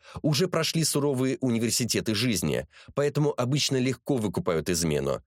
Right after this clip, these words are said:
но также легко к ней и относятся. Они, как правило, стремятся сохранить отношения любой ценой.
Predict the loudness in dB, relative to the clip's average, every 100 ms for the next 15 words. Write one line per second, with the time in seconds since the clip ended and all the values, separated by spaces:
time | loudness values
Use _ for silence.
0 | _ -2 0 0 0 0 0 -2 -2 -4
1 | 0 0 0 0 0 0 0 -2 0 -2
2 | -2 -4 -10 _ -20 -10 -2 0 0 -2
3 | -2 -2 0 0 0 0 0 0 0 0
4 | 0 0 0 0 -2 -2 0 0 0 0
5 | 0 0 0 0 0 0 0 0 -2